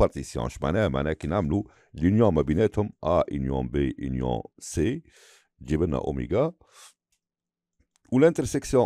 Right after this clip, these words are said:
entre deux quelconques égale le vide. A inter B égale le vide, A inter C égale le vide, ou B inter C égale le vide. Donc,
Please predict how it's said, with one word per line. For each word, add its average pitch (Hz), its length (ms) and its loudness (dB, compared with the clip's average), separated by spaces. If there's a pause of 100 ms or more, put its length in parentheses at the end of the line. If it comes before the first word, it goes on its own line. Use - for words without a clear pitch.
entre 104 180 -2
deux 107 160 2
quelconques 95 480 -2
égale 69 260 -2
le 58 120 -4
vide. 57 260 -12 (100)
A 78 200 -2
inter 65 220 -6
B 60 80 -8
égale 57 260 -6
le 57 80 -10
vide, 110 340 -8 (100)
A 76 160 -2
inter 67 300 -6
C - 180 -8
égale 57 320 -8
le 55 100 -12
vide, 123 360 -6 (680)
ou 120 100 -2
B 151 80 2 (180)
inter 82 200 -2
C - 120 -10 (220)
égale 80 360 0 (160)
le 69 120 -4
vide. 55 280 -14 (2500)
Donc, 139 400 4